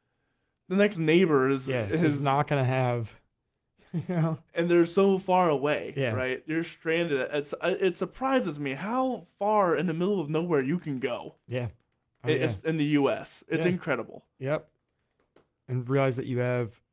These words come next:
Speaker 2: no adapters, no speaker cables, and you forgot your <laughs> strings.
Speaker 1: Right. Or, or,
Speaker 2: <laughs> Yeah.
Speaker 1: or I don't have the extension cable
Speaker 2: Yeah.
Speaker 1: because this outlet is, like,
Speaker 2: Yeah.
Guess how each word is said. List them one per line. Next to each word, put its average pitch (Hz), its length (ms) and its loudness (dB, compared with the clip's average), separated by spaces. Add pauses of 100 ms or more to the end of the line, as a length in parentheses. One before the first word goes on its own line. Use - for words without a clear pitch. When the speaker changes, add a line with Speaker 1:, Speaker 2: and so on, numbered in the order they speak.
(380)
Speaker 2:
no 135 360 0
adapters, 131 800 -2
no 131 160 -4
speaker 120 340 -8
cables, 123 480 -4
and 110 120 -4
you 104 60 -4
forgot 123 400 -4
your 127 80 -6
<laughs> - 380 -20
strings. 202 140 -10 (440)
Speaker 1:
Right. 196 560 4
Or, 180 220 4
or, 180 380 0
Speaker 2:
<laughs> - 40 -20 (440)
Yeah. 185 160 -6
Speaker 1:
or 156 180 4
I 160 140 4
don't 175 120 2
have 170 220 0
the 160 140 -2
extension 151 600 -6
cable 127 300 -4
Speaker 2:
Yeah. 170 80 0
Speaker 1:
because 135 160 -2
this 139 180 -6
outlet 143 440 0
is, 127 260 -8
like, 123 140 -2
Speaker 2:
Yeah. 135 80 -4